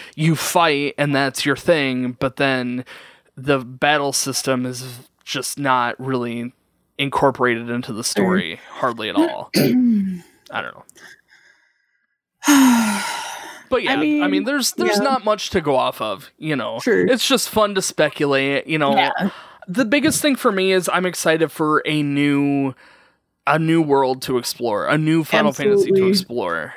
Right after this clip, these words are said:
Speaker 1: And it's been a while. I mean, Final Fantasy fifteen came out when we started the podcast, so it's been,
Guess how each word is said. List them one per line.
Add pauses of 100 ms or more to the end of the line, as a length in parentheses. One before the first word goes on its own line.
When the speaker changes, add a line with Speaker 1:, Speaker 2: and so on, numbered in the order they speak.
Speaker 1:
And
it's
been
a
while.
I
mean,
Final
Fantasy
fifteen
came
out (160)
when
we
started
the
podcast,
so
it's
been,